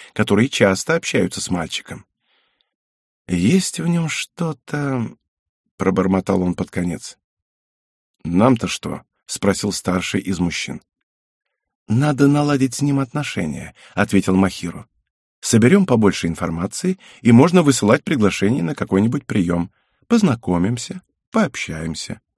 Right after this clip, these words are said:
"Очнись, Махиру", усмехнулся по-доброму глава клана. "Это просто не совсем обычный простолюдин, да и необычен он только возрастом.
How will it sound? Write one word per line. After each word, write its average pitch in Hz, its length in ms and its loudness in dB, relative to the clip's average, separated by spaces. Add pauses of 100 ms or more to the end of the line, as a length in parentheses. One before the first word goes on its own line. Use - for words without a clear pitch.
(580)
"Очнись, 160 760 4
Махиру", 104 680 0 (300)
усмехнулся 110 640 0
по-доброму 113 560 0
глава 95 300 2
клана. 80 440 -8 (680)
"Это 127 340 4
просто 165 360 2
не 170 100 4
совсем 147 500 2
обычный 117 460 0
простолюдин, 92 800 -4 (320)
да 101 120 4
и 131 80 10
необычен 135 640 6
он 90 140 2
только 107 320 0
возрастом. 87 680 -4